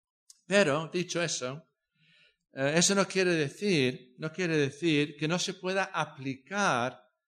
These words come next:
eh, esta parábola también al tema del dinero. O sea, que estoy diciendo, para mí el tema principal no es el dinero, es la salvación, es el Evangelio, pero también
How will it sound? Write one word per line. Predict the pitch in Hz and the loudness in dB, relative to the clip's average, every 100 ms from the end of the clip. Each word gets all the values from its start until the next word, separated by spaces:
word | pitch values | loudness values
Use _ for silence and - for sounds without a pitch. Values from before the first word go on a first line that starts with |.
| _ _ _ _ _ _ | _ _ _ _ _ _
eh, | 139 135 135 160 | -2 0 2 0
esta | 156 - 147 139 135 - - | -2 0 2 2 2 -2 -8
parábola | 139 151 156 120 113 123 - _ _ _ | 0 4 6 4 0 -2 -8 _ _ _
también | 151 147 143 160 214 185 127 104 | -2 0 0 2 4 4 2 -2
al | 127 127 135 | -4 -4 -4
tema | 143 135 | -4 -2
del | 127 | -2
dinero. | 120 123 127 110 87 - | -4 -2 -2 -2 -4 -8
O | |
sea, | 143 131 | -8 -6
que | 135 | -4
estoy | - 175 | -2 -2
diciendo, | 165 160 139 117 104 - | -2 -4 -4 -6 -8 -8
para | 127 131 | -6 -4
mí | 160 185 | -2 -2
el | 147 | -2
tema | 165 156 | -4 -4
principal | 156 160 151 156 151 156 - _ | -8 -10 -6 -2 -2 -2 -12 _
no | 143 | -4
es | 143 147 | -2 -2
el | 147 | -2
dinero, | 170 190 185 190 - _ - | 0 0 0 -2 -8 _ -12
es | 131 131 | -10 -8
la | 123 | -6
salvación, | 131 127 135 180 190 185 185 | -4 -4 -4 -2 0 0 -2
es | 139 139 | -6 -4
el | 131 | -4
Evangelio, | 135 135 185 190 180 190 - - _ _ _ _ _ _ _ | -4 -4 -2 0 0 -2 -8 -20 _ _ _ _ _ _ _
pero | 175 190 202 214 - - _ _ _ _ _ _ _ | 0 4 4 2 -6 -20 _ _ _ _ _ _ _
también | 160 156 151 170 190 202 202 - | -4 -4 -2 0 2 2 -2 -8